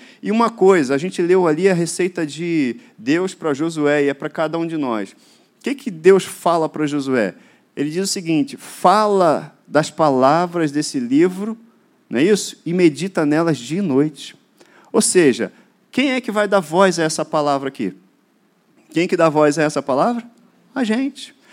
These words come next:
Então, quando você lê a Bíblia, quando você tem uma revelação e quando come-, você começa a falar essa palavra, falar mesmo, audível, a primeira pessoa que vai ouvir é você.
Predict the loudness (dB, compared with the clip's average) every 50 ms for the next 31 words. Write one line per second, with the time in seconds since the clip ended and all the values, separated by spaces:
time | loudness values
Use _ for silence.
0 | -14 -10 -4 0 0 0 0 0 0 0 0 0 0 -2 0 2 2 2 2 2
1 | 0 -4 -6 -2 2 2 2 2 2 -2 -4 -4 -4 -2 -2 -2 -2 -2 -2 -2
2 | -2 -2 -2 -2 -2 -2 -2 -2 0 0 0 2 2 2 2 2 0 0 -4 -4
3 | -4 -2 -4 -2 -2 -2 0 0 2 0 0 -2 -4 -4 -4 -2 -2 -2 -2 -2
4 | -4 -4 -8 -8 -6 -2 -2 -2 0 0 0 0 0 -2 -2 -6 -8 -10 -8 -6
5 | -4 -2 0 0 0 0 0 -2 -6 -10 -12 _ -20 -20 -20 _ -8 -4 -2 0
6 | 2 2 2 0 0 0 4 4 4 4 4 2 0 -2 -2 -4 -6 -6 -6 -4
7 | -2 -2 -2 -4 -4 -8 -14 -8 -4 -4 0 2 2 2 2 4 4 6 6 4
8 | 4 2 0 0 0 2 0 0 0 0 -2 -2 -2 0 0 2 2 2 2 2
9 | 0 -4 -6 -6 -6 -4 -2 -2 -2 -4